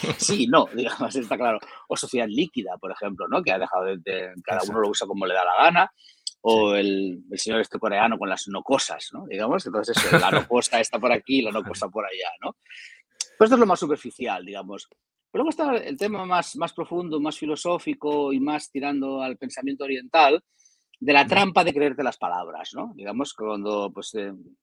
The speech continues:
Speaker 1: cuando tú dices, pues eso, ser humano, ser humano, pues tiene que tener una esencia, tiene que tener, porque es una, hay una palabra, por lo tanto, tras esa palabra
Speaker 2: Claro.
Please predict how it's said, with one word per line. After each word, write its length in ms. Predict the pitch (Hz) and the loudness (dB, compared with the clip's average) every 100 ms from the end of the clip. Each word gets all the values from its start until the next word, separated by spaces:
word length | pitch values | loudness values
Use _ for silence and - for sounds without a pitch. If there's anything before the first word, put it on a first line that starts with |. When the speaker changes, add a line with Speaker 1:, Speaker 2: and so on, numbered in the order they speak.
| _ _ _ _ | _ _ _ _
Speaker 1:
cuando 200 | - 120 | -4 -2
tú 120 | 117 156 | 2 4
dices, 360 | 160 - 139 | 6 4 0
pues 180 | - 123 | 0 -6
eso, 300 | 127 123 101 | -4 -4 -4
ser 240 | - 147 | -2 0
humano, 500 | 139 135 165 151 214 | 2 2 2 0 -4
ser 180 | - 131 | -6 -6
humano, 440 | 127 127 135 151 135 | -4 -2 -2 -4 -6
pues 140 | 113 | -12
tiene 160 | 123 120 | -12 -10
que 60 | |
tener 100 | 117 | -8
una 140 | 117 113 | -8 -8
esencia, 380 | - 131 131 95 | -4 -2 -2 -6
tiene 140 | 107 | -6
que 80 | 113 | -6
tener, 160 | 120 - | -6 -6
porque 160 | 120 | -2
es 60 | 117 | 0
una, 100 | 131 | 2
hay 100 | 139 147 | 4 4
una 120 | 139 | 6
palabra, 360 | 127 143 117 104 | 8 8 6 0
por 100 | 104 | -4
lo 60 | |
tanto, 140 | 127 95 | -8 -6
tras 160 | 131 | -8
esa 140 | 147 143 | -8 -2
palabra 400 | 139 147 143 170 | 0 2 0 -2
Speaker 2:
Claro. 220 | 165 | -6